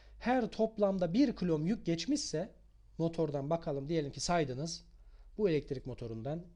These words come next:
toplamda bir kulom yük geçti. Çünkü elektronlar sürekli akıyor kablolardan. Bir kulom değerinde elektron aktığı zaman sekiz jül hareket enerjisi elde etmişsiniz demektir.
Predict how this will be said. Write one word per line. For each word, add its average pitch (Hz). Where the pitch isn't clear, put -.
toplamda 160
bir 196
kulom 165
yük 180
geçti. -
Çünkü 117
elektronlar 139
sürekli 151
akıyor 165
kablolardan. 110
Bir 202
kulom 143
değerinde 135
elektron 127
aktığı 196
zaman 190
sekiz 180
jül 175
hareket 170
enerjisi 143
elde 120
etmişsiniz 95
demektir. -